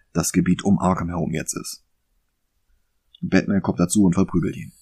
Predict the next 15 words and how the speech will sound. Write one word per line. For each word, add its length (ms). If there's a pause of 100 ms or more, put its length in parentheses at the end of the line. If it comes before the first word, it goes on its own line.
(1400)
Gordon 360
kommt 180
mit 100
dem 80
Batmobil 440
an 200
und 260
schießt 680
mit 180
dem 120
eingebauten 540
Raketenwerfer 1080
auf 160
die 140
Schienen. 500